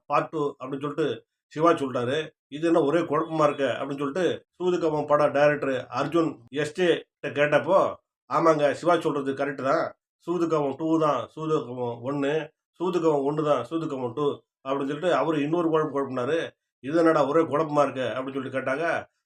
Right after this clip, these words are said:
ஆமாங்க, சூதுகமம் ஒன்னு படத்துல விஜய் சேதுபதி நடிச்சிருந்தாரு. அந்த படத்துல கருணாகரனும்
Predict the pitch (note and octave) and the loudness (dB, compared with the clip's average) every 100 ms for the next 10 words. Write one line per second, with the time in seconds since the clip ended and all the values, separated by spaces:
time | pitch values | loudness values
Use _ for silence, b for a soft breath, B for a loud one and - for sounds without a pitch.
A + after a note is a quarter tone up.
0 | - C#3+ D3+ D3 D3+ C3 _ - F3+ F3+ | -8 0 2 4 2 0 _ -8 -2 2
1 | E3+ E3 D3 D#3+ D#3+ C#3 B2+ C#3+ F3+ A#2 | 4 4 4 4 4 2 -2 0 0 -2
2 | - B2+ D#3 E3+ D3+ D3 C3 C3 A#2+ C3 | -6 -6 0 0 0 -2 -4 -6 -6 -6
3 | C#3+ B2 A#2 C#3 D3+ C3+ D3 C3+ D#3 E3 | -4 -4 -2 -2 -2 -2 -2 -2 -2 -2
4 | D3+ - _ _ C#3+ D#3+ E3+ E3 D#3+ D3+ | -2 -4 _ _ 0 4 6 4 4 2
5 | B2 | 0